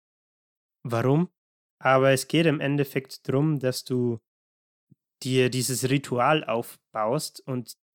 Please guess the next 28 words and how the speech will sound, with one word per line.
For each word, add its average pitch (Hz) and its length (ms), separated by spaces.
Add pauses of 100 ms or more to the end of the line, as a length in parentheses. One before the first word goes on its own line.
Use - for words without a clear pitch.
(120)
um 110 160
wieder 113 200
auf - 100
die 135 160
Identität 117 640
von 120 160
vorhin 123 320
zurückzukommen, 139 800
beim 113 180
Kern 139 280
anzufangen, 127 680 (360)
„Hey, 151 360
ich - 180
bin 151 120
eine 147 80
Person, 143 440
die 131 80
keine 131 320
Workouts 135 360
verpasst 135 460
und 123 140
ich 113 140
gehe 123 240
viermal 123 380
die 117 120
Woche 120 200
ins 117 200
Gym.“ 117 220